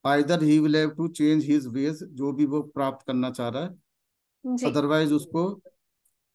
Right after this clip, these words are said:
Speaker 1: जो उस कार्य में वो कार्यरत है, उसमें उसको सफलता मिलने के च-, में बहुत ज्यादा डिफिकल्टी, एक सौ अस्सी डिग्री में तो वो चांसेस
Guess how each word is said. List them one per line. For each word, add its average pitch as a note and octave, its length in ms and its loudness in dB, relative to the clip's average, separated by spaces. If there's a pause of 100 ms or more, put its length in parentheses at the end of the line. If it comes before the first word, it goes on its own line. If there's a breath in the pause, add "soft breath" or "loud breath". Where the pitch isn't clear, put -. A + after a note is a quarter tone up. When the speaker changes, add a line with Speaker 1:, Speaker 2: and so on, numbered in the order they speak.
Speaker 1:
जो D#3 240 -2
उस D#3+ 120 -6
कार्य D#3 380 0
में D3+ 120 4
वो D#3 120 -2
कार्यरत C3+ 600 -2
है, E3 60 -4
उसमें D3+ 260 -4
उसको D3+ 200 -6
सफलता C3+ 520 -4
मिलने B2+ 400 -2
के - 480 -8
च-, D#3 380 -12 (100)
में C3+ 300 -4
बहुत B2+ 340 -2
ज्यादा A#2+ 320 -2
डिफिकल्टी, B2 760 -6 (520)
एक D3 140 0
सौ E3+ 140 0
अस्सी E3+ 200 0
डिग्री D3+ 300 2
में D#3 140 0
तो F3 120 -4
वो F3+ 80 -2
चांसेस D#3 500 -2